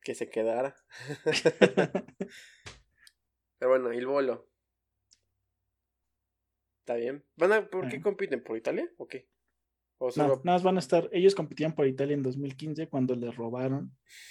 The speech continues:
Speaker 2: con Gran Amor. <laughs>
Speaker 1: ¿Y ahorita solo van a estar así invitados?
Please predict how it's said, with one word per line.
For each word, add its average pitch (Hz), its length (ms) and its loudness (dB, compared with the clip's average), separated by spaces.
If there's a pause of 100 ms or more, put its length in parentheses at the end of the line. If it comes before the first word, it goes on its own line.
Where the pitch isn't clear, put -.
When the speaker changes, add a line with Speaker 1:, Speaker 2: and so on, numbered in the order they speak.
(200)
Speaker 2:
con 127 160 -6
Gran 123 280 0
Amor. 139 300 0
<laughs> - 360 -20 (1040)
Speaker 1:
¿Y 123 80 0
ahorita 120 260 0
solo 123 200 0
van 123 100 2
a 123 40 -4
estar 123 200 -2
así 120 180 -6
invitados? 123 640 -4